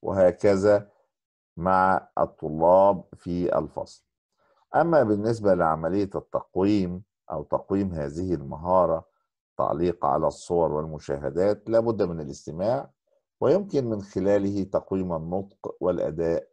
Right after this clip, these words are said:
اللفظي. أيضًا الملاحظة والإرشاد والتوجيه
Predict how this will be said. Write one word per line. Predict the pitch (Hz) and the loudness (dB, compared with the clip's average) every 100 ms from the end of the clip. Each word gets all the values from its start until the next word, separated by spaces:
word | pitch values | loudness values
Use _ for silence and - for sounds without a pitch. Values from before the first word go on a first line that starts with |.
| - | -4
اللفظي. | 101 85 76 73 65 - _ _ _ _ _ - | 0 -2 -4 -12 -14 -16 _ _ _ _ _ 0
أيضًا | 151 135 127 113 | 2 4 4 4
الملاحظة | 98 90 90 80 - - 98 92 98 120 - | 0 0 2 2 0 0 2 4 0 -2 -6
والإرشاد | 87 73 65 73 - 90 92 104 98 | -8 -6 -6 -8 -4 2 4 4 2
والتوجيه | 98 98 104 101 104 120 80 | -4 -2 -2 -2 -2 -4 -4